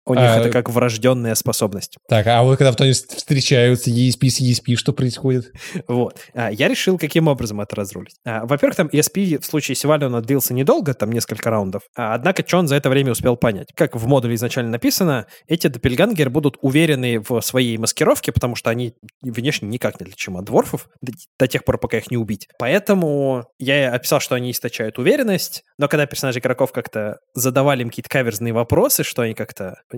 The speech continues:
Speaker 1: что им было некомфортно, что они о чём-то беспокоились, и я ещё описал, я прям напрямую сказал Сивалиону, что, точнее, игроку за, за Сивалиона, что, кажется, у этих дворфов тоже есть E S P, потому что ты слышишь мысли,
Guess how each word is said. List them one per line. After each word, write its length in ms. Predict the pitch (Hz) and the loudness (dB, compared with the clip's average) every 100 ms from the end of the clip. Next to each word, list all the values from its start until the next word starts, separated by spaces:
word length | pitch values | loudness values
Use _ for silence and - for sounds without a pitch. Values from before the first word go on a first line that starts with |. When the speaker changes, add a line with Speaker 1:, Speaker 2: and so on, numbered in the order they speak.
| 117 127 117 | -10 -8 -6
Speaker 1:
что 200 | - 120 | -4 -4
им 100 | 101 | -2
было 260 | 98 95 _ _ | -4 -6 _ _
некомфортно, 680 | 120 110 - 110 143 220 214 | -10 -6 -6 0 2 2 0
что 180 | - 117 | 0 -2
они 180 | 107 101 | -2 -6
о 40 | |
чём-то 360 | - 117 104 104 | -6 -6 -6 -6
беспокоились, 540 | 110 - - 226 - | -6 -6 -2 -2 -2
и 60 | 127 | 0
я 120 | 131 | 2
ещё 200 | 180 151 | 2 0
описал, 460 | 131 - 131 156 - | -2 -2 2 0 2
я 100 | 123 | 0
прям 220 | 160 180 | 2 2
напрямую 360 | 139 - 127 113 | 2 0 0 -4
сказал 300 | - 104 95 | -6 -6 -6
Сивалиону, 540 | - 101 98 107 107 - | -6 -8 -10 -12 -16 -16
что, 480 | - - 104 92 - | -14 -6 -4 -4 -8
точнее, 200 | - - | -10 -10
игроку 260 | 104 98 - | -6 -8 -8
за, 460 | 101 - 117 110 - - | -14 -16 -14 -16 -18 -18
за 140 | 113 | -14
Сивалиона, 500 | - 139 254 160 104 _ - | -4 0 2 0 -4 _ -18
что, 180 | - - | -10 -6
кажется, 500 | - 202 175 - 135 | 0 2 0 0 2
у 60 | |
этих 220 | 147 143 117 | 2 0 0
дворфов 340 | 139 - 139 | 0 0 -2
тоже 200 | 135 117 | -2 -2
есть 260 | 113 - 123 | -4 -4 -4
E 40 | |
S 100 | - | -4
P, 160 | 156 135 | -4 -4
потому 320 | 117 113 123 | -2 -2 -2
что 200 | - 117 | -4 -6
ты 300 | - 135 120 | -2 -2 0
слышишь 500 | - 139 131 120 - | -2 -2 -4 -6 -6
мысли, 520 | 123 123 - 104 98 | -2 0 0 -4 -6